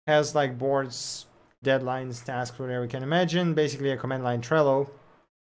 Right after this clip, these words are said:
which, uh, yeah, looks quite nice. So, you know, maybe that's your jam. I definitely do prefer my U Is better. All right, next thing we got is dom term, a terminal em-,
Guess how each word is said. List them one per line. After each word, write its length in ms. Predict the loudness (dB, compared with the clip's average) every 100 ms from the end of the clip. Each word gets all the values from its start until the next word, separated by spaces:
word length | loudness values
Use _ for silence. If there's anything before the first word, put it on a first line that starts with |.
| _ _ -14
which, 260 | -6 -4 0
uh, 240 | 0 2 2
yeah, 180 | 0
looks 260 | 0 -4 -6
quite 280 | -2 0 0
nice. 340 | 0 0 0
So, 400 | -6 -10 -6 -4
you 100 | -2
know, 200 | -4 -4
maybe 360 | -4 -6 -6 -6
that's 320 | -8 -10 -6
your 220 | -4 -4
jam. 420 | -4 -4 -2 -2
I 180 | -4 -4
definitely 640 | -4 -6 -8 -8 -8 -6
do 120 | -6 -6
prefer 320 | -6 -2 0
my 180 | 0 0
U 260 | 0 -2
Is 220 | -2 -4 -6
better. 320 | -8 -8 -14 -18 -20 -20 -20 -20 -20 _ _
All 140 | 6 6
right, 340 | 6 2 0
next 220 | 2 2
thing 140 | 2 2
we 80 |
got 180 | 6 6
is 160 | 6 2
dom 400 | 2 4 4 0
term, 840 | 2 6 8 6 4 2 0 -2
a 160 | -4 -6
terminal 420 | 4 4 6 4
em-, 160 | 4